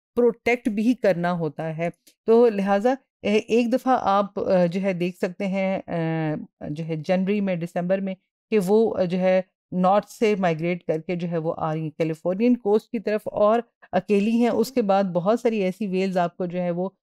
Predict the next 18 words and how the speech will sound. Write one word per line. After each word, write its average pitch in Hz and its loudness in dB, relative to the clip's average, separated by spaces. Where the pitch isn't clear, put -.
अ, 190 2
अ, 180 4
जाती 170 0
हुई 202 0
वापस 170 0
नज़र 175 0
आएंगी, 170 -4
जिनके 175 -4
साथ 160 -4
जो 165 -8
है, 165 -4
वो 170 -4
उनके 185 -2
बेबीज 170 -4
जो 156 -8
है, 170 -2
वो 165 -6
होंगे। 156 -4